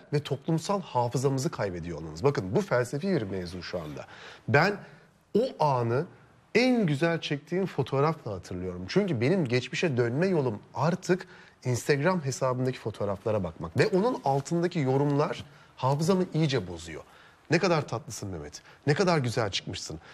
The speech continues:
Seni her şeyden çok seviyoruz. O kadar güzelsin ki biz ne yapacağımızı şaşırıyoruz." Hem en iyi fotoğrafı çektim hem de yolda bana selam verip de bir çay içmeyen kişi bana orada muhtemel inanılmaz yorumlar yaptı. Bence temel sorun, bağımlılıktan daha ciddi sorun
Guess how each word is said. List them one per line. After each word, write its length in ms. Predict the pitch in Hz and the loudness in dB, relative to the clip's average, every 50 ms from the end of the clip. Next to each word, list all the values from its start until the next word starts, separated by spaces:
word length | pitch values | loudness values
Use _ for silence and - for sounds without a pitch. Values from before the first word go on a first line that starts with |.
| - - - | -20 -20 -10
Seni 220 | - - 147 151 | -2 2 4 4
her 140 | 170 175 185 | 4 4 2
şeyden 320 | 165 - 180 160 170 160 156 | 2 2 2 2 4 2 2
çok 220 | - - 165 - | 0 -2 -4 -4
seviyoruz. 500 | - - 139 107 101 95 87 85 - - | -2 -2 -2 -2 -2 -4 -4 -6 -8 -6
O 60 | - 127 | -2 2
kadar 220 | 160 156 180 185 | 2 4 4 4
güzelsin 460 | 180 165 165 151 180 175 170 170 185 | 4 2 4 4 2 2 2 0 -2
ki 100 | 160 135 | -2 0
biz 80 | 135 139 | 0 0
ne 80 | 156 165 | 2 2
yapacağımızı 400 | 160 156 143 135 147 143 131 - | 2 0 0 0 0 0 -2 -4
şaşırıyoruz." 420 | - 120 131 135 113 92 82 - - - - - - - - | -6 -2 0 2 2 0 0 -8 -12 -16 -20 -20 -20 -18 -6
Hem 280 | - 151 196 247 254 254 - | 2 2 4 4 4 2 2
en 120 | 180 175 175 | 2 4 4
iyi 140 | 165 160 | 4 2
fotoğrafı 440 | 143 - 156 147 160 156 151 139 156 | 2 0 -2 0 0 -2 -2 -2 -4
çektim 420 | 151 - 151 139 - - 214 214 214 - - - - - | -2 -2 -2 -2 0 0 -2 -2 -2 -10 -18 -20 -16 -6
hem 300 | - 156 185 214 226 190 | 0 0 0 2 2 2
de 60 | 151 | 2
yolda 460 | 117 104 110 120 131 151 156 170 170 | 2 2 2 2 4 4 4 2 2
bana 180 | 156 160 147 120 | 2 2 0 0
selam 380 | - - 123 127 143 147 135 | -2 -2 -2 0 0 2 2
verip 280 | 131 139 147 165 - - | 2 0 0 0 -2 -4
de 100 | 127 110 | -4 -2
bir 120 | 117 127 127 | -2 -4 -4
çay 220 | - - 143 131 131 - - | -4 -4 -2 -4 -4 -2 -2
içmeyen 520 | 170 160 - - 151 135 123 117 113 110 | -2 -2 -2 -2 -2 -2 0 0 -2 -4
kişi 200 | - - - - | -4 -4 -2 -2
bana 140 | 113 117 117 | 0 0 2
orada 220 | 113 113 113 113 | 0 0 0 0
muhtemel 500 | 104 101 95 92 - 104 101 104 110 123 131 - - - - - - - - | -2 -4 -6 -4 -4 -2 0 0 0 -2 -2 -6 -18 -20 -18 -10 -6 -6 -2
inanılmaz 640 | - 110 113 120 117 117 113 113 123 127 131 123 - - 107 | 0 2 4 4 4 4 2 2 2 0 0 -2 -4 -8 -6
yorumlar 400 | 104 101 98 92 95 95 92 87 | -4 -4 -4 -4 -4 -6 -6 -6
yaptı. 300 | 82 76 - - - - - - - - - | -6 -8 -10 -14 -16 -16 -16 -18 -16 -6 2
Bence 280 | 117 127 185 208 214 220 - | 4 4 4 4 4 2 0
temel 360 | - - 120 110 135 170 208 | 0 -4 -2 2 2 2 2
sorun, 340 | 233 - - - 120 90 80 - - - - - _ _ - | 2 0 -2 -4 -4 -4 -6 -12 -18 -20 -20 -20 _ _ -8
bağımlılıktan 600 | 87 87 95 104 120 135 156 - 180 165 135 107 | -4 -2 0 2 2 0 0 2 2 2 2 2
daha 180 | 104 120 151 | 0 0 0
ciddi 280 | 151 151 123 110 104 98 | 0 0 -2 -2 -2 -4
sorun 320 | 92 - 104 110 139 160 | -4 -2 0 0 0 -2